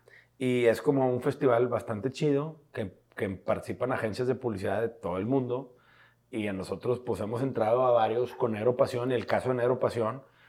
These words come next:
Y, güey, ahorita cinco categorías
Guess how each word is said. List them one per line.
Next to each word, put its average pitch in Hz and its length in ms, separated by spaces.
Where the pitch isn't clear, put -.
Y, 107 260
güey, 92 480
ahorita 95 680
cinco 131 400
categorías 156 640